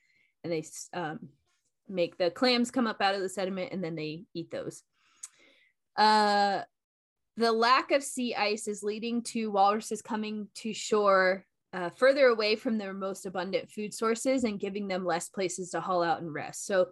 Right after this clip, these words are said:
like, the way the ice would cover the continental s-, shelf and, like, different sea habitats would provide them access closer to where the clams are more abundant,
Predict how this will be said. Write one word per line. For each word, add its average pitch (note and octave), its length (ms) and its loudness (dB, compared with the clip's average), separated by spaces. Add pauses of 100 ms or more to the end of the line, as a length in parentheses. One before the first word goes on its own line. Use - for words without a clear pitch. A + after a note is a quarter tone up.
(320)
like, F3+ 240 -2
the F#3 100 -2
way G#3+ 180 4
the A3+ 160 2
ice G3+ 220 -2
would G#3 160 -6
cover G3 560 -2 (720)
the F3+ 280 4
continental G3 460 -4
s-, - 300 -12 (120)
shelf C4+ 520 2
and, G#3 180 -2
like, F3 260 -2 (180)
different G#3+ 380 -6
sea A3+ 400 -6 (280)
habitats G#3 1000 -2 (180)
would G#3 220 0
provide F#3+ 420 0
them F#3 240 2
access A3 720 -4
closer G#3+ 460 0
to B3 160 -2
where G3 220 2
the F#3 80 -4
clams G3 460 -4
are F3 100 0
more F3 220 -2
abundant, F#3+ 560 0